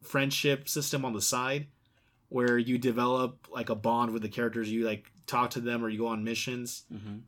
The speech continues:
Speaker 1: and your bond with that character will increase. As that bond increases, you get more perks. For example,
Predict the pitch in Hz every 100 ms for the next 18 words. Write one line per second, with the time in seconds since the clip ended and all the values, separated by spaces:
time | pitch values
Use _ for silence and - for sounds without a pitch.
0 | - 131 123 123 110 131 135 123 120 117
1 | 127 120 117 107 101 - 113 95 - -
2 | - - - - 135 160 160 196 175 143
3 | 147 160 135 - 160 - 196 156 156 143
4 | 135 127 110 - 120 - - - - 123
5 | 110 123 123 131 123 120 120 117